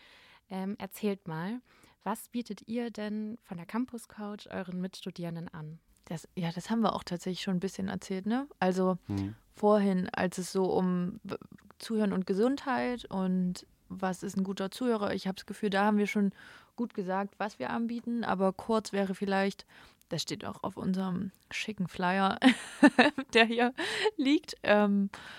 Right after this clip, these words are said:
Speaker 2: wir bieten ein offenes Ohr an, ein neutrales Ohr auf jeden Fall. Es soll ein niedrigschwelliges Angebot sein, egal was für ein Problem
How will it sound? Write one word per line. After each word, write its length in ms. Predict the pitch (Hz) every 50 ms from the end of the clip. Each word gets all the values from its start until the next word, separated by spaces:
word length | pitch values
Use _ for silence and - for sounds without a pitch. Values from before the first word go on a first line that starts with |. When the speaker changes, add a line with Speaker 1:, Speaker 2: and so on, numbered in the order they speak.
| - - - - - _ _
Speaker 2:
wir 180 | 190 196 208 190
bieten 300 | 196 214 226 - 214 175
ein 160 | 160 170 -
offenes 400 | - 202 214 - 208 190 180 -
Ohr 180 | - - 180 175
an, 240 | 180 - 139 - - -
ein 120 | - 175 175
neutrales 720 | 175 165 165 - - - 196 202 233 254 247 233 - -
Ohr 300 | 202 214 214 220 220 -
auf 140 | - 196 185
jeden 200 | 208 196 196 196
Fall. 440 | - - 190 180 180 185 190 190 -
Es 160 | - 180 - -
soll 140 | 180 180 175
ein 140 | 175 180
niedrigschwelliges 800 | 185 202 233 - - 220 - - - 196 190 190 185 180 170 -
Angebot 500 | - - 190 202 208 190 190 185 185 180
sein, 500 | - - 180 180 180 180 180 180 180 - - -
egal 520 | 185 180 - - 180 180 190 202 208 185
was 200 | 180 185 190 -
für 160 | - - 208
ein 140 | 202 196 196
Problem 720 | - - 214 190 196 190 185 202 202 208 202 202 202 202